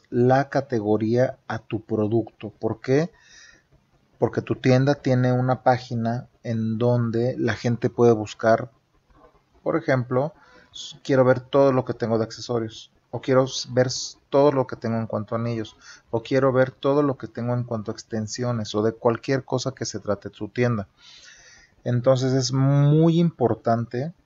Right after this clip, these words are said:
que le pongas una categoría. Vamos a ponerle aquí en este caso que sea una extensión de cabello sintético mediano. Ok, esa es su categoría y las subcategorías.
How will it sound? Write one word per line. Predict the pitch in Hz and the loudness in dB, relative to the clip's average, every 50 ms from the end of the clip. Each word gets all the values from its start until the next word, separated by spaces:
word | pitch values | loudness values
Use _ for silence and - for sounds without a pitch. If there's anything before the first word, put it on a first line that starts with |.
| _ _ _ _ _ - | _ _ _ _ _ -4
que | - 123 | 0 2
le | 117 117 117 | 4 2 2
pongas | 117 _ - 139 139 143 147 143 143 135 - - | 0 _ 2 4 4 4 4 2 0 0 0 -2
una | 143 135 131 131 | -2 0 -2 -2
categoría. | 123 - 127 120 - 123 117 113 120 123 127 127 127 120 120 - _ _ _ _ | -2 -2 -4 -4 -2 -4 -2 -2 -2 -2 -2 -4 -4 -6 -8 -12 _ _ _ _
Vamos | - 160 165 170 160 - | -6 -4 -4 -4 -4 -6
a | |
ponerle | 135 - 135 135 135 131 135 131 | -10 -8 -6 -6 -4 -4 -4 -6
aquí | 127 - - 131 | -6 -8 -10 -8
en | 131 131 | -6 -6
este | 131 127 123 - _ - 127 123 | -6 -8 -10 -12 _ -12 -12 -10
caso | - - 123 123 123 127 123 | -6 -6 -6 -6 -8 -12 -14
que | - - 110 | -14 -14 -14
sea | - - 113 113 113 | -8 -6 -4 -4 -4
una | 113 110 - 113 113 113 117 113 113 | -4 -6 -8 -10 -10 -8 -8 -8 -8
extensión | 113 110 - - - 107 101 107 - - 131 135 135 139 143 147 147 151 _ _ _ _ _ _ _ _ _ _ _ _ _ _ _ 107 | -8 -10 -14 -18 -14 -14 -12 -12 -12 -10 -8 -6 -6 -4 -4 -6 -6 -8 _ _ _ _ _ _ _ _ _ _ _ _ _ _ _ -8
de | 110 107 104 101 101 101 101 98 - _ _ | -6 -4 -4 -4 -4 -4 -6 -6 -10 _ _
cabello | - 117 107 107 104 110 110 110 113 104 104 110 110 110 110 107 107 104 104 104 104 104 - | -8 -4 -4 -4 -4 -4 -4 -4 -4 -4 -4 -4 -4 -2 -4 -4 -4 -6 -6 -8 -8 -10 -12
sintético | - - - 113 113 107 - - 127 127 123 - - 123 123 - - 123 | -14 -12 -10 -10 -10 -10 -8 -6 -6 -6 -8 -8 -14 -14 -12 -8 -6 -6
mediano. | 113 110 107 95 90 90 90 78 71 71 82 90 - _ _ _ _ _ _ _ _ _ _ _ _ _ | -4 -4 -6 -4 -4 -6 -6 -8 -10 -12 -16 -18 -20 _ _ _ _ _ _ _ _ _ _ _ _ _
Ok, | - 90 95 - - 135 143 - - - | -8 -8 -6 -4 -2 -2 -2 -4 -6 -6
esa | 143 131 131 - 147 135 | -4 -4 -2 0 2 2
es | 131 131 127 | 2 2 0
su | - - - - | -6 -10 -10 -6
categoría | - 120 107 - - 104 95 104 110 120 127 135 139 - - _ | -4 -4 -4 -2 -4 -2 0 0 0 2 0 -2 -2 -6 -10 _
y | - 123 | -6 -2
las | 113 113 120 123 123 - - _ - | 0 2 2 2 0 -2 -8 _ -10
subcategorías. | - - - 156 143 131 - - - 120 - - - 120 110 107 110 104 101 98 90 87 90 - - - _ | -10 -6 -4 -4 -4 -4 -6 -8 -8 -8 -6 -4 -4 -4 -2 -2 -2 -4 -4 -8 -10 -14 -16 -18 -18 -18 _